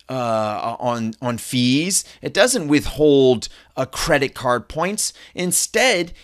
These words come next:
it, it makes it, uh, they, it, it makes it cheaper to get a loan. You can get a lower interest rate now from a credit union because they can afford to give it,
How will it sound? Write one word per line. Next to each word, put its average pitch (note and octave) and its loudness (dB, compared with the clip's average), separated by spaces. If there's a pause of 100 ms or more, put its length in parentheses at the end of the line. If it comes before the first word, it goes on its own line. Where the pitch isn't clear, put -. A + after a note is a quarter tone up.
(160)
it, F3 -2
it D#3 -6
makes E3 -4
it, E3 -6 (100)
uh, C#3 -6 (180)
they, E3 2
it, D#3 -6
it C3+ -14
makes F3 0
it D3+ -2
cheaper G#3+ 4
to D3 -2
get E3+ 4
a E3 4
loan. F3 2
You F#3+ -6
can A3 -6
get F3+ 0
a D#3+ 0
lower F3+ 4
interest - -2
rate A2 0
now A#2 -2 (140)
from D#3 -2
a D3 2
credit A3+ 0
union D3 -4
because F3+ -4
they G#3+ 0
can A3 -2
afford A3 0
to A3+ -6
give B3+ -4
it, - -10